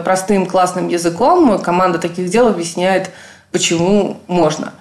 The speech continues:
А в случае со "Все сложно" интерактив, э, подразумевал правильные и неправильные ответы. В "Кто ты?", например, такого нет. Там каждый ответ на самом деле по-своему правильный.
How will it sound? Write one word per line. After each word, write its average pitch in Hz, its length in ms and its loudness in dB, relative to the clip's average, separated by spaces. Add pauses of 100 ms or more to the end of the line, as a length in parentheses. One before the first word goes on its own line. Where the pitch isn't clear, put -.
(440)
А 165 320 2
в - 80 -6
случае 233 360 0
со 214 140 -4
"Все 214 140 -2
сложно" 349 360 4
интерактив, 226 760 0
э, 214 180 4
подразумевал 190 600 0
правильные 185 440 2
и 180 40 0
неправильные 175 640 0
ответы. - 420 -8 (360)
В 165 300 -2
"Кто 339 260 0
ты?", 370 120 4
например, 196 400 2
такого 233 420 0
нет. 196 340 0 (280)
Там 196 180 2
каждый 202 480 2
ответ 214 480 0
на 190 100 4
самом 202 240 2
деле 202 160 2
по-своему 175 400 -2
правильный. 160 500 -2